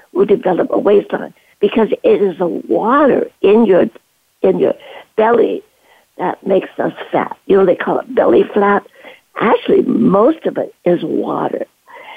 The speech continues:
And when you work at it intensely, I call it intensive breathing, um, the people, we laugh all the time because it's like, you know, you're helping, they have a, somebody help to move that diaphragm in, and,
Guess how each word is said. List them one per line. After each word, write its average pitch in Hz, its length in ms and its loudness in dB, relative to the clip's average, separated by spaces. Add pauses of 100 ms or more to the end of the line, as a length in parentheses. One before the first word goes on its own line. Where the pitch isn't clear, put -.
(140)
And 170 300 2
when 254 280 4
you 330 120 6
work 180 460 2
at - 180 -6
it - 140 -12
intensely, - 720 -4
I 165 140 -6
call 160 260 -2
it - 140 -8
intensive - 720 -2
breathing, - 420 2 (800)
um, 175 320 2 (200)
the - 100 0
people, 262 480 0
we 202 140 4
laugh 180 500 -2 (100)
all - 220 -2
the - 100 -4
time - 420 -8
because 165 380 0
it's - 220 -2
like, - 180 -4 (380)
you 330 160 4
know, 185 60 4
you're 165 200 2 (320)
helping, 196 460 2 (300)
they 185 80 2
have 190 180 0
a, - 240 -2
somebody 165 400 2
help - 320 -4
to 170 160 0
move 196 500 4
that - 220 -4
diaphragm - 580 -6
in, - 320 2
and, - 160 -2